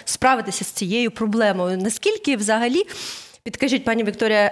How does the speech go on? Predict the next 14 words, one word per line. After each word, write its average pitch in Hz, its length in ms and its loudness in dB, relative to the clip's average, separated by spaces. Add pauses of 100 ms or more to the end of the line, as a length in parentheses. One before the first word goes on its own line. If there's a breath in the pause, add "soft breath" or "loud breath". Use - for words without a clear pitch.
(140)
людина, 262 520 2
що, 233 800 0
е, 208 300 2
іде 240 300 2
на 339 120 2
фронт 254 460 0
і 226 60 -4
повертається, 226 920 0
чи - 160 -4
дійсно 220 480 2
оця 202 280 0
фраза 226 480 2 (460 loud breath)
«бойовий 247 580 4
режим 208 400 0